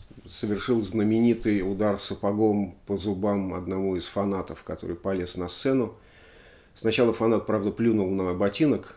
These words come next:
э, Кита Ричардса, э, стоящего на сцене, и стал ржать, после чего Ричардс просто врезал ему сапогом по зубам, и, и фанат у-, уплыл в, в небытие.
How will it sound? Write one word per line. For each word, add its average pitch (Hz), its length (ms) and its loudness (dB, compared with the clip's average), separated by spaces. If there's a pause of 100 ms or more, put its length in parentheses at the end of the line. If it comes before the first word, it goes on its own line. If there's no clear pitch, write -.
(120)
э, 92 320 -12
Кита 101 240 -4
Ричардса, 87 520 -6 (360)
э, - 240 -18
стоящего 87 460 -4
на 90 140 -2
сцене, 85 440 -4 (640)
и 104 240 -4
стал 107 340 2
ржать, 90 560 -6
после 95 240 -8
чего 110 240 -2
Ричардс 101 400 -2
просто 101 340 -6
врезал 101 440 -2
ему 90 160 -6
сапогом 95 480 -6
по 90 160 -10
зубам, 107 520 -2 (280)
и, 87 60 -14
и 95 220 -12
фанат 98 460 -4
у-, - 460 -14
уплыл 101 400 -2
в, 85 320 -10
в 87 60 -10
небытие. 87 580 -6